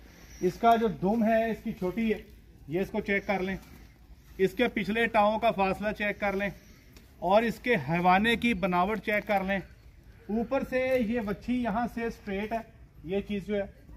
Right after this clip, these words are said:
इसकी vertebral column straight है, इसको check कर लें। एक तरफ से ये मार खाती है, थोड़े से कान इसके बड़े हैं, जहाँ से ये पकड़ी जाती है कि ये cross में है।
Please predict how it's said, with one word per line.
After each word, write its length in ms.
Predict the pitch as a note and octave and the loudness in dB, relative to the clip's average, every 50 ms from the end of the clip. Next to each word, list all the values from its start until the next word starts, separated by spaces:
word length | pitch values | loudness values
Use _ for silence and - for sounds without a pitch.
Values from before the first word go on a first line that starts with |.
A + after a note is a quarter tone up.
| - - - - | -20 -20 -20 -18
इसकी 200 | - - - G#3+ F3+ | -16 -8 -6 -6 -2
vertebral 460 | D3 F3+ F#3 F#3+ - G#3+ G3+ A3 G#3+ | 2 4 4 4 4 4 0 -2 0
column 240 | G#3 G3+ G3 G#3 G#3 | 0 0 2 2 0
straight 340 | - - - F#3+ F#3 F#3+ G3+ | 0 -4 -6 -6 -4 -2 -2
है, 80 | G#3+ G3+ | -2 -4
इसको 220 | F#3 - - G#3+ | -4 -4 -6 -6
check 240 | G#3 G#3+ G#3 G3+ - | -4 -4 -4 -4 -4
कर 180 | G3+ F#3+ F#3 F3+ | -6 -6 -6 -8
लें। 80 | F#3+ F3+ - - - - - - - - - - - - - - - G3 | -10 -12 -14 -18 -20 -20 -20 -20 -20 -20 -20 -20 -20 -20 -20 -14 -6 -2
एक 280 | A3+ B3 C4+ B3+ G#3+ A3+ | 0 0 0 -2 -4 -4
तरफ 240 | A#3+ A#3+ B3 A#3+ | -4 -4 -4 -2
से 80 | - C4 | -2 -2
ये 60 | B3 | 0
मार 240 | A#3 A3 G3+ G#3+ A3 | 2 4 4 4 4
खाती 240 | G3+ G#3+ G#3 - A#3 | 2 -2 -4 -2 -2
है, 80 | B3 B3 | -2 -2
थोड़े 280 | - - A3 A#3 B3 B3 | -2 -2 -2 -2 0 -2
से 80 | C4 B3+ | -2 -4
कान 320 | - - G3 G3 G#3 G#3+ | -2 0 0 2 2 0
इसके 200 | G#3 G3+ - G#3+ | -2 -2 -4 -4
बड़े 180 | F3 E3 C#3+ B2 | -4 -4 -4 -4
हैं, 140 | A#2 G#2 - - - - - - - - - - - - - - - - - - - - | -6 -8 -10 -16 -20 -20 -20 -20 -20 -20 -20 -20 -20 -20 -20 -20 -20 -20 -20 -20 -10 -4
जहाँ 260 | F#3 F#3+ F3+ A3+ A#3 | 0 2 2 2 2
से 120 | A3 A3 A3+ | 2 0 -2
ये 120 | A3+ A3 G#3+ - | -2 -2 -2 -2
पकड़ी 300 | - G3+ - G#3+ A#3 A3 | -2 -2 -2 -2 -2 0
जाती 260 | A3 G#3 G3+ - G#3+ | 2 2 0 0 -4
है 140 | G#3 G#3 G#3 | -6 -6 -6
कि 80 | G3+ A3 | -4 -4
ये 120 | G#3 G3+ G3+ | -4 -4 -4
cross 320 | G3 F#3+ E3 D#3+ D3+ - D#3+ | -2 0 0 0 0 -2 -6
में 80 | D3+ | -10
है। 80 | C3+ A2+ | -10 -10